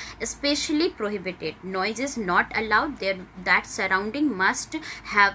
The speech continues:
the silence. Okay, so this speaker sound is there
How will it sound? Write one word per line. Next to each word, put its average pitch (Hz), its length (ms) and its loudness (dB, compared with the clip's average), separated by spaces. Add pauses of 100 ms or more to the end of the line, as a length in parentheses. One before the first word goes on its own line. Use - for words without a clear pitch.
(100)
the 277 140 8 (840)
silence. 240 720 0
Okay, 214 340 -8 (180)
so 302 320 -4 (260)
this 302 200 0
speaker 269 520 -2
sound 262 360 0
is 277 160 -2
there 220 280 -2